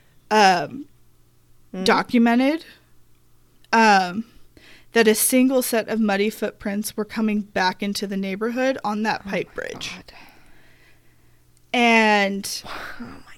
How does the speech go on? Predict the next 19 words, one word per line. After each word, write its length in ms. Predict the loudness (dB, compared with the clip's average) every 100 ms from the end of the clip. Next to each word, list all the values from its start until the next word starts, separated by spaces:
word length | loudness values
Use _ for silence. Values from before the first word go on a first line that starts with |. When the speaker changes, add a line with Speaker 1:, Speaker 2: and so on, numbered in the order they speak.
| -18
Speaker 2:
God. 100 | -12 -10 -8
Speaker 1:
so 400 | -4 4 6 6
Bob 400 | 4 4 4 4
Ruff 340 | 2 2 0 0
is 480 | 4 6 4 0 -6
convinced 720 | -6 -2 0 0 -2 -4 -4
of 160 | -6 -2
David 400 | -4 -4 -6 -10 _ _
Jacoby's 840 | -8 -6 -4 -4 -4 -4 -4 -6 -8 -14 -20 _ -16
Speaker 2:
Mm-hmm. 200 | -12 -4
Speaker 1:
innocence. 800 | -4 -4 -8 -8 -12 -12 -12 -14 _ -20 -20 -20 _
There 140 | 4 4
could 220 | 4 2
have 120 | 2
just 260 | 2 -2 -4
been 140 | -6
secondary 580 | -6 -6 -6 -6 -6 -6
transfer 560 | -8 -8 -8 -10 -8 -8
of 220 | -6 -8